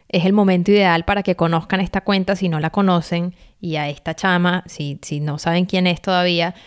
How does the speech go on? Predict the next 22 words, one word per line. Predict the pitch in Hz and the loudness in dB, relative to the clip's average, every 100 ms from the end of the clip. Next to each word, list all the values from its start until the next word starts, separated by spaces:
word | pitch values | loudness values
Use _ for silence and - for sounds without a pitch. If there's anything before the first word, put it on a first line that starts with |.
| - - | -12 0
porque | 196 175 170 | 0 0 -4
es | |
que | - | -2
es | 170 | -2
maravillosa. | 202 214 170 214 214 170 - | 2 2 2 2 0 -4 0
Y | 208 214 | 2 4
además, | 202 202 220 262 262 277 - | 4 4 2 2 2 0 0
ella | 214 202 220 233 | 2 2 2 2
ahora | - 220 208 208 220 | 0 2 4 4 2
en | |
cuarentena | 220 226 226 214 226 220 220 - - - _ 202 196 196 | 0 0 2 2 2 2 0 -4 -16 -20 _ 0 2 2
tiene, | 202 214 220 220 214 196 180 160 - _ | 2 2 4 2 2 0 0 -2 -6 _
ha, | - - - 175 180 | -8 -4 -4 -2 -2
ha | 165 | -2
sacado | 196 214 208 214 | -2 0 2 2
una, | 214 214 | 2 2
un | 214 214 208 208 214 | 0 0 2 2 4
nuevo | 220 226 220 220 | 4 4 2 0
proyecto | 220 196 214 208 - 233 254 - _ _ _ | 0 2 2 0 0 -2 -2 -10 _ _ _
con | - 202 190 180 175 170 | 0 2 4 2 0 0
Oreo, | 220 320 214 160 | 2 4 4 2
¿no? | 208 | -2